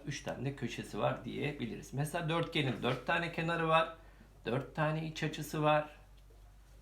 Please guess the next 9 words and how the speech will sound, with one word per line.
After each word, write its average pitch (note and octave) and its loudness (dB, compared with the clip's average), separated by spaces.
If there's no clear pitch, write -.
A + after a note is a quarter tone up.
Değil E3 -2
mi? E3 -6
Dört D#3 2
tane - 2
de - -8
neyi B2+ 0
var D3 0
arkadaşlar? B2 0
Köşesi - -6